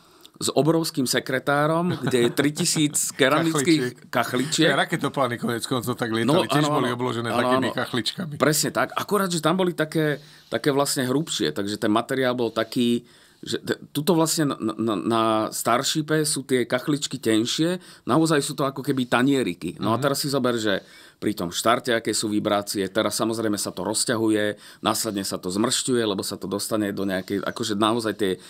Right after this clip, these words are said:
Speaker 1: teploty tam lietajú na širinu
Speaker 2: No,
Speaker 1: marinu,
Speaker 2: musia mať
Speaker 1: úplne
Speaker 2: dobrých
Speaker 1: to
Speaker 2: kachličkárov, potom tí, čo to obkladajú.
Speaker 1: Áno, presne tak, musia mať veľmi dobrých kachličkárov. Inak ono je to na takých trnoch a vlastne pod tými kachličkami sa nachádza akoby minerálna vata. To znamená, že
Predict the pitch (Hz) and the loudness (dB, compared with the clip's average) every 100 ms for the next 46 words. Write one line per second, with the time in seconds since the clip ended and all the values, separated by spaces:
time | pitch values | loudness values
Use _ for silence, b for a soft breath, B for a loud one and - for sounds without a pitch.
0 | B B 120 135 123 123 120 107 110 110 | B B 0 2 -2 -2 0 0 0 0
1 | 123 110 101 98 95 b b b b b | 0 2 2 0 -2 b b b b b
2 | - 110 113 143 117 113 101 104 120 147 | -6 -4 0 0 2 2 2 2 2 2
3 | 156 139 143 117 117 120 - 196 156 - | 2 2 2 2 2 2 0 0 -2 0
4 | 135 117 113 113 113 127 117 147 139 131 | 0 0 0 -2 0 0 2 0 2 -2
5 | - 139 117 107 120 120 143 139 147 170 | 0 0 2 2 4 4 2 0 2 2
6 | 120 - 143 113 120 127 147 139 131 127 | 2 0 2 2 2 2 2 2 0 -2
7 | - 104 117 120 - 143 147 - 143 147 | -2 -2 -2 -2 0 2 2 2 2 2
8 | B B - 131 151 147 139 151 151 127 | B B -2 0 2 0 -2 -4 -6 -6
9 | - 139 147 180 - - B B - 117 | 0 2 4 0 -4 -18 B B 0 2
10 | 123 127 127 147 127 113 - 135 - 131 | 2 -2 -2 -2 0 -2 -2 -4 0 0
11 | 127 117 117 135 131 123 82 123 120 117 | 2 0 -2 0 0 0 0 2 2 4
12 | 123 117 117 113 110 - 67 92 98 101 | 2 2 2 2 2 0 -6 -4 0 2
13 | 107 110 110 107 | 2 0 0 0